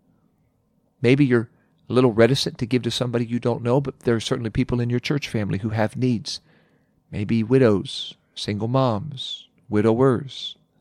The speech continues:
someone who just lost their job. And you can be a blessing to them. You can give them something to help them through those tough times. What if we blocked off an afternoon each month to serve others in our community?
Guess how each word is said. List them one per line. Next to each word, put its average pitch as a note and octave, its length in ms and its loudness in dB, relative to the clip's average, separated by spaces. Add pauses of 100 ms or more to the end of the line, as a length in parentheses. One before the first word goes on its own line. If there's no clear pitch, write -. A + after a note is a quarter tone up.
someone G#2+ 260 -4
who A2 80 0
just A2 220 -4
lost A2+ 240 -4
their A#2 100 -6
job. A#2+ 400 -2 (720)
And A2+ 100 0
you A#2+ 60 4
can C3 140 2
be B2+ 100 4
a C3 60 6
blessing C3 360 4
to A2+ 100 -4
them. G2 220 0
You G#2 120 -2
can A#2+ 160 -4
give B2 180 0
them A2+ 160 -2
something A2+ 380 -2
to G#2+ 80 -6
help A2+ 320 -4
them F#2+ 200 -2 (380)
through A#2 120 -2
those G2+ 200 0
tough - 240 -2
times. - 420 -8 (1160)
What D#3 120 4
if D3 60 2
we C#3+ 60 6
blocked A#2 340 4
off A#2+ 160 4
an A2 80 2
afternoon B2+ 480 0
each - 160 -6
month C3 200 0
to - 80 -6
serve B2 280 0
others B2 260 2
in B2 80 0
our B2 100 0
community? C3+ 540 -4